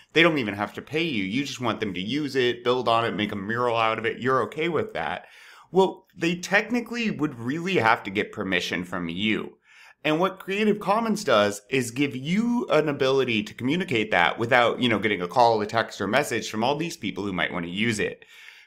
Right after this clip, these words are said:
Creative Commons, you can label your stuff as Creative Commons, and there are options, right? By, uh, share alike, or by non-commercial share alike. All of these things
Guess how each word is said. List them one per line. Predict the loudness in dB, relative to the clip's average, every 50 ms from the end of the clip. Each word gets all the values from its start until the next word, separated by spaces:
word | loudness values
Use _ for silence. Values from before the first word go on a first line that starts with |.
| _ 0
Creative | 4 4 4 4 2
Commons, | 0 0 0 0 0 0 0 0
you | -2 -2
can | -2 -2 0
label | 0 0 0 -2 -2
your | 0 0 0 0
stuff | 0 2 4 4 4 4 2 2
as | 2 4 4 4 4 2 0
Creative | 0 0 0 0 2
Commons, | 4 4 4 4 2 2
and | 2 2 4 4
there | 4 4
are | 4 4 2
options, | 2 2 2 -2 -4 -4 -4 -4 -4 -6 -4 0
right? | 2 2 2 2 0 2
By, | 4 6 8 8 8 8 8 6 4 2 0 -6 -14 -20 -20 _ _ _ -4 2
uh, | 6 6 6 6 6
share | 4 2 4 6 8 8 8
alike, | 8 6 6 4 2 2 -2 -8 -14 -20 _ _ _ _ _
or | -2 2 4 6 8 8 8 8 10 10 10 8 8 6 4 0 2 4
by | 6 8 10 10 10 8 8 6 6
non-commercial | 8 8 8 8 6 4 0 2 2 2 2 2 0 0 0 0
share | 0 0 2 2 2
alike. | 4 4 2 2 2 0 -4 -12 _ _ -20 -20 -20 -20 -20 _ _ _ _ 4
All | 6 6 8 6
of | 6 4 2
these | 0 0 0 -2 -4 -4
things | -4 -2 0 2 2 0 0 -4 -6 -12